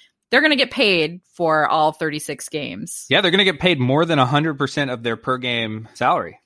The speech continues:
Speaker 1: I understand the scales are not the same between the W N B A and baseball, but it is possible to do this in a way that, like,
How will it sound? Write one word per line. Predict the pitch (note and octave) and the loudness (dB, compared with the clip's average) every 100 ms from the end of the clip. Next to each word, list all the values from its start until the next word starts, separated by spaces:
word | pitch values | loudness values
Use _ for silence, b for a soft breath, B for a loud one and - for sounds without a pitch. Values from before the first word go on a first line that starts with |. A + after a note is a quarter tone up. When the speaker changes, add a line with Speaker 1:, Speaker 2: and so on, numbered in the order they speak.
| - | -4
Speaker 1:
I | F#3 | -2
understand | G#3+ B3 B3 A3+ | -2 -4 -2 -2
the | A3 | -2
scales | - - F3+ F3 E3+ E3+ | -6 -4 -2 -2 -4 -8
are | - | -8
not | F3 D#3+ | -8 -8
the | A3+ | -8
same | - E3+ C#3+ C#3+ | -4 -2 -4 -6
between | D3+ F3+ | -10 -10
the | E3 | -8
W | D#3 D3+ D3+ | -6 -6 -6
N | D3+ | -6
B | D3 | -4
A | D3 C#3+ | -2 -4
and | - E3+ | -6 -6
baseball, | D3+ D#3 - B2+ - | -6 -6 -8 -8 -4
but | D4 | -2
it | D#4+ | 0
is | F4+ | -2
possible | - F#4+ F#4+ G#3+ D3+ C#3 C#3+ b b b - | 2 2 4 -2 -4 -2 -6 b b b -8
to | |
do | A#3 E4+ | 0 2
this | C4 F#3 G#3 | 4 2 0
in | - | -4
a | G3+ | -4
way | F#3 E3+ E3 E3 | 2 2 2 0
that, | D#3 D3+ D3 D3 _ - | 2 2 0 -2 _ -4
like, | F3 D3+ | -2 -2